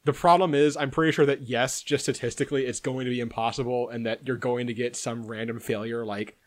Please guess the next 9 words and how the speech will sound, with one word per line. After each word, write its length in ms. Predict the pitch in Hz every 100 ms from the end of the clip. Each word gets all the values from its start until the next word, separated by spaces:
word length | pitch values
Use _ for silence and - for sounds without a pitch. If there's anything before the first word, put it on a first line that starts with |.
| _ 123
an 120 | 127
hour 280 | 113 113 117
into 180 | 117
the 60 | 117
lifetime 440 | 107 107 - 113
of 160 | 107 104 -
a 160 | 117
light 320 | 117 110 117 -
somewhere 680 | - 110 117 113 107 110